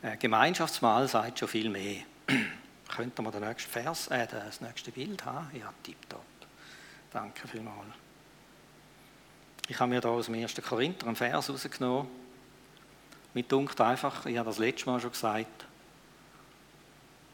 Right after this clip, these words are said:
es ist uns ein bisschen geraubt worden. <clears throat> Wir sind noch nicht eingetaucht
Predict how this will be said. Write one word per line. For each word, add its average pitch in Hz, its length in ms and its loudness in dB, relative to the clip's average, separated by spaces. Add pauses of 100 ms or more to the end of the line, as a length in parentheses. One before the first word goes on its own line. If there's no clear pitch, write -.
(1300)
es - 200 -4
ist 123 180 -6
uns 117 160 -2
ein 104 60 -4
bisschen 104 120 -4
geraubt 113 420 4
worden. 104 360 0 (240)
<clears throat> - 400 2 (1500)
Wir 110 140 0
sind 123 160 -2
noch 123 140 0
nicht 123 120 2
eingetaucht - 600 -2